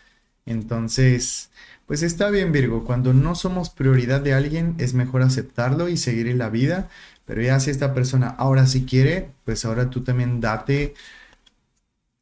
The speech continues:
eh, la oportunidad de decir, "Bueno, y ahora ya después en este tiempo yo de verdad quiero esto", la vida cambia, y tal vez esto es un buen cambio.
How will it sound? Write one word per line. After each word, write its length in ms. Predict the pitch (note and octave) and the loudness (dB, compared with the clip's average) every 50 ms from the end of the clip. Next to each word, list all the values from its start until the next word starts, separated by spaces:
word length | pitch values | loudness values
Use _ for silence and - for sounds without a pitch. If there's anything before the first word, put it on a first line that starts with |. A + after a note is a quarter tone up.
| _ | _
eh, 360 | C3+ C3 B2 B2 B2+ B2+ B2+ - - | 4 4 4 4 2 0 -4 -2 2
la 560 | C3 C3 B2+ B2 B2+ B2+ B2 B2 A#2+ A#2+ B2 | 4 6 6 8 6 6 4 4 2 2 2
oportunidad 1040 | B2 B2 B2 B2 A#2+ A#2+ A#2+ - A#2+ A#2+ A#2+ A#2 A2+ A#2+ B2+ C#3 D#3+ E3 - - _ _ _ _ _ _ - | 0 0 0 0 0 0 -2 -2 -2 -2 0 0 0 0 0 0 0 -2 -4 -12 _ _ _ _ _ _ 0
de 340 | B2+ C3 C3 C3+ C#3 C#3 | 2 4 6 6 6 6
decir, 340 | B2+ B2 A#2+ - - C#3 C3 | 4 4 2 0 2 2 2
"Bueno, 400 | B2 A#2+ A#2 A2+ G#2 G#2+ - - _ | 2 2 0 -4 -4 -6 -8 -12 _
y 260 | - B2 A#2+ A#2+ A#2+ A#2 | -6 -4 -4 -2 -2 -2
ahora 420 | A2+ A2+ A#2 C3+ D3 C#3+ C3 A#2 | 0 0 2 2 2 4 2 2
ya 160 | A2+ B2 B2+ | 2 2 4
después 440 | B2+ B2+ B2+ B2+ - C3 B2+ B2+ B2 | 4 4 4 2 2 0 2 2 2
en 120 | B2 B2 | 0 -2
este 220 | B2 B2 - - A#2 | -2 -4 -4 -4 -4
tiempo 380 | B2 A#2 A2+ A2+ A2 A2 G#2 | -4 -2 -4 -4 -4 -4 -6
yo 260 | G2+ G#2 A2 A2+ A#2 A2+ | -4 -2 -2 -2 -2 -2
de 160 | A2 A#2 G#2+ | -2 -4 -4
verdad 320 | A2 A2 G#2+ A2+ A2 A2 - | -4 -2 -2 -4 -4 -6 -6
quiero 200 | - A#2 A2 A2 | -6 -4 -4 -2
esto", 400 | G#2+ G#2+ - - F3 G3 A3+ A3+ - - - _ _ _ _ _ _ - | -4 -4 -4 -4 -4 -4 -6 -6 -10 -16 -20 _ _ _ _ _ _ -4
la 100 | C3 C3+ | 0 0
vida 340 | E3 G3 A3 F#3+ C#3 B2 | 2 2 0 0 -2 -2
cambia, 500 | - B2 B2+ C#3 C#3+ A#2+ G#2 G#2 G#2+ - - _ _ _ _ _ _ _ | -2 -2 0 0 2 0 0 -2 -4 -8 -14 _ _ _ _ _ _ _
y 80 | - - | -20 -8
tal 180 | _ B2+ B2+ C3 | _ 0 2 2
vez 180 | C3+ C3+ - | 2 0 -2
esto 180 | F#3+ - - G3+ | -4 -4 -4 -4
es 120 | G3 - | -4 -2
un 120 | F#3 E3+ D#3 | -2 -2 0
buen 180 | D3+ C#3 B2+ | 0 0 0
cambio. 400 | B2+ A#2+ G2+ F#2+ F#2 G2 F#2+ - | 0 -2 -4 -4 -6 -6 -8 -8